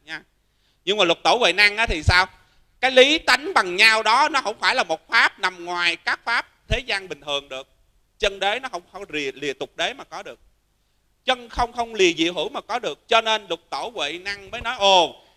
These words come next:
hay quá, ông hiểu sâu cái nghĩa vô thường á, đúng không nè? <laughs> Tức là cái, lại ông Ngọc Lăng Ông luôn. Nghĩa là ông hiểu sâu quá nhưng mà thật ra hiểu đó là cạn á, gọi là thiên chấp một bên á. Nếu mình tu mà mình phá cái ngôi vị đi, đáng lý ra tu Bồ Đề á,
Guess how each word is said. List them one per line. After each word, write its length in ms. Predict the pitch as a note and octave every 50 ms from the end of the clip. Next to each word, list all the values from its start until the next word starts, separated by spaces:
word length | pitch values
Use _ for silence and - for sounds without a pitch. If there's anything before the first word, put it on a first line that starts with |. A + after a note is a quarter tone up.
| _ _
hay 240 | - F3+ F#3 F3+ E3
quá, 220 | D#3 F#3 G#3+ A3+ G3+ -
ông 140 | F3 F3+
hiểu 240 | E3+ D#3+ D3 D3+ A3+
sâu 340 | B3 - - A3 G#3 G3+ F#3+
cái 160 | - A#3+ B3
nghĩa 200 | A#3+ F#3+ C3+ F3 A3+
vô 160 | G#3 G3 F3 F3 -
thường 260 | D#3+ C#3 C#3 C#3 C#3+
á, 60 | F3+ - _
đúng 180 | - F#3+ A3
không 100 | E3+ G#3+
nè? 200 | F#3 - - F3 - -
<laughs> 200 | - - - -
Tức 160 | - A#3+ B3 A#3+
là 240 | G3 D#3+ C#3+ C3 - _ _ _ _ _ _ _ _ _
cái, 240 | C#3+ G#3+ B3+ C4 G#3 - -
lại 160 | C#3+ C#3+ D3
ông 220 | D3+ D3+ E3 E3 E3
Ngọc 160 | E3+ C#3+ C#3
Lăng 100 | E3 E3+
Ông 120 | E3 E3
luôn. 180 | E3 E3 D#3+ D#3 _ _ _ _ _ _ _
Nghĩa 140 | C3+ D#3 F#3+
là 200 | G#3 E3 C3+ - _ _ _ _ _
ông 120 | - G#3 G#3
hiểu 160 | F3 F3+ B3
sâu 240 | - B3 A3+ A3 G#3+
quá 140 | A3 B3
nhưng 140 | C#4+ C#4 A#3+
mà 80 | G3 F3
thật 180 | F#3+ F3 -
ra 220 | - G#3 G3+ G#3 G3
hiểu 220 | E3+ E3+ F3+ A#3
đó 100 | C4+ C#4+
là 100 | C4+ A3
cạn 340 | E3+ - D3+ B2 B2 D3+ F#3+
á, 140 | A#3 A#3 - _
gọi 160 | B2 C3 D3+ F3+
là 100 | E3+ D3
thiên 340 | - G3+ A#3+ B3+ A#3 A#3
chấp 240 | - - C4+ - -
một 200 | - D3 - _
bên 260 | - G3 G#3 G3+ G3+
á. 100 | G#3+ A3+ A#3 _ _ _ _ _ _ -
Nếu 140 | G3 C4+
mình 180 | D#4+ C#4+ F#3 F3
tu 280 | - A#3 A#3 A#3 A#3 A3+
mà 180 | G#3 F#3 E3
mình 200 | E3 F3 E3 E3 - _
phá 360 | - A3 G#3+ A#3 B3+ D#4+ F4+
cái 220 | F4+ _ - C4 C4+
ngôi 280 | C4 B3 B3 A#3+ A#3 A3+ -
vị 240 | D#3 C3+ C3 C#3+ F3
đi, 240 | F#3 G#3 G#3+ G3+ G3+ - _ _ _ _ _ _ _ _ _ _ _ _ _ _ -
đáng 180 | G#3+ B3 C#4+
lý 120 | D4 D#4 D#4+
ra 120 | D#4 D4
tu 240 | - - C4+ C#4+ C4+
Bồ 240 | C4+ B3 G#3+ F#3 F3+
Đề 400 | F3 F3 F3+ F3+ F3 E3+ F3 G3+
á, 160 | B3+ C4